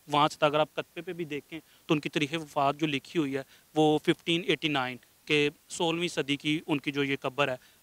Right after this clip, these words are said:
वो तब की मौजूद है। इससे हमें एक सबक और भी देखा जाए तो मिलता है कि जो कोई भी, अगर ये अलामती कब्र भी है, बिलफर्ज अगर एक मिनट के लिए सोच लिया जाए,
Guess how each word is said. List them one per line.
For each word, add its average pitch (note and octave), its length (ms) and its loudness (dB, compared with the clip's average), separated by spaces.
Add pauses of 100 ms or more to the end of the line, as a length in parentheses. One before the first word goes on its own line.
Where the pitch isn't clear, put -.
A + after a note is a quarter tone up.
वो D#3+ 60 -2
तब D3 300 2
की D#3+ 220 -2 (140)
मौजूद C#3 480 0
है। B2+ 80 -2 (220)
इससे E3+ 180 0
हमें E3+ 140 0
एक E3+ 240 2 (140)
सबक E3 360 -4
और D#3 200 4
भी E3+ 100 -4
देखा D#3 260 -4
जाए D3+ 80 -4
तो E3+ 140 -8
मिलता D3 260 -4
है D#3+ 40 -4
कि D#3 120 -14
जो E3 260 2 (120)
कोई C#3+ 180 0
भी, C3 180 -10 (480)
अगर E3+ 200 2
ये E3+ 200 4 (120)
अलामती D#3 400 0
कब्र C#3 240 0
भी C3+ 100 -4
है, C#3 60 2
बिलफर्ज C3+ 340 -4
अगर C#3+ 160 -2
एक D#3+ 260 -2
मिनट C#3+ 140 -6
के - 80 -8
लिए C#3+ 100 -8
सोच C3+ 320 -4
लिया D3 120 2
जाए, B2+ 160 -6